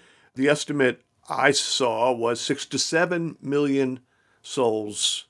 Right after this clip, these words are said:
per year around the world, which is a Holocaust per year. If Philip Morris is suddenly so enlightened, by what moral calculus can it continue to kill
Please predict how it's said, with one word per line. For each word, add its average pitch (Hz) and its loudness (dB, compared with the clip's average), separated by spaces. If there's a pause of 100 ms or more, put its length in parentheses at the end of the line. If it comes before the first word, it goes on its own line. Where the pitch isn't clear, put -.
(300)
per 131 4
year 113 0
around 110 2
the 101 0
world, 107 -2
which 110 -4
is 113 0 (840)
a 113 -6
Holocaust 170 0
per 120 -2
year. - -4 (840)
If 170 4
Philip 254 0
Morris 196 -2
is 131 0
suddenly 180 2
so 175 0
enlightened, 175 -4 (1400)
by 156 2 (100)
what 147 -2
moral 170 -2
calculus - -2 (100)
can 156 0
it 175 -2
continue 180 -2
to 147 -4
kill 190 -2